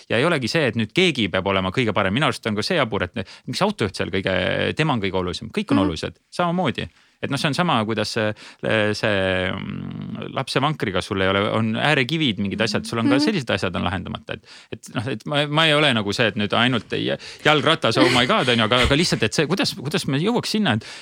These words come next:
Speaker 1: et meil on nagu kõigil hästi, me saame nagu aru, ma saan aru, et see, et ma sõidan autoga, mul on privileeg, ma jõuan kiiremini, ma kasutan seda suurt teed,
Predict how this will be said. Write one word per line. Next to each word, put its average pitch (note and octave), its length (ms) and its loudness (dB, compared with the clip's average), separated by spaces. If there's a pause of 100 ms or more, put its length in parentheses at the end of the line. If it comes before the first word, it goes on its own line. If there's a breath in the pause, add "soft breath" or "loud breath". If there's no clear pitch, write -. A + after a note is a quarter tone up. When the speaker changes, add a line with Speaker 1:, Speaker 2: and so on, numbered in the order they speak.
Speaker 1:
et A#2 80 -2
meil A#2+ 160 2
on A#2+ 80 4
nagu B2 180 0
kõigil F3+ 280 2
hästi, F#3+ 280 -2
me A2 80 2
saame C3+ 260 2
nagu C3+ 180 0
aru, G3+ 220 0
ma G2 120 -2
saan C#3+ 160 2
aru, D#3 180 2
et F#2+ 120 0
see, C#3 140 0
et A#2 100 -2
ma G2 80 -2
sõidan G2+ 200 -2
autoga, B2+ 380 0
mul G2 140 2
on F#2 80 0
privileeg, D3 420 0
ma F2+ 100 -2
jõuan F2 180 -2
kiiremini, F3 640 0 (300 loud breath)
ma - 120 0
kasutan G#2 320 -2
seda G2 160 -2
suurt A#2+ 260 -2
teed, F3+ 320 0